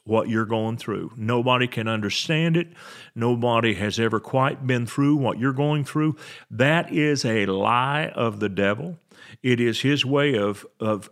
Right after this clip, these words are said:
of isolating you, trying to make you think that God's word will not work for you like it did other people,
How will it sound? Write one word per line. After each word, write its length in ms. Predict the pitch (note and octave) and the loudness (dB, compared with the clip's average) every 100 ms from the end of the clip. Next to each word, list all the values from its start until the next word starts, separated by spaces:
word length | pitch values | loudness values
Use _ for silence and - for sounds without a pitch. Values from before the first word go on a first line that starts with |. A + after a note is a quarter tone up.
| - | -8
of 140 | - - | -8 -8
isolating 1040 | - G#2 B2+ D#3 - E3+ E3 E3+ E3+ E3 | -6 0 0 0 0 2 2 2 2 2
you, 320 | F3 F3 F3 | 0 0 -4
trying 380 | - C3 A#2 G#2+ | -2 0 2 0
to 80 | G2+ | 0
make 440 | G#2+ C3+ D#3 - | 2 2 2 0
you 140 | E3+ | -2
think 400 | - E3 E3 C#3+ | 0 0 0 0
that 140 | A2+ - | -4 -2
God's 300 | A2+ A2+ G2 | 0 0 -2
word 420 | A2 D3+ D#3+ A2 | -2 0 0 0
will 180 | B2+ D#3 | 0 2
not 260 | D3 C#3 | 2 0
work 400 | A#2 G#2+ C#3 - | -2 2 2 0
for 180 | - G#2+ | -6 -2
you 360 | G2+ C#3 F#3 F3+ | 2 2 0 -2
like 240 | A2 F#2+ | -2 -4
it 80 | C3 | -2
did 180 | B2+ A#2+ | 0 2
other 180 | G#2+ F#2+ | 0 -2
people, 440 | D3 E3 F3 | -2 -2 -2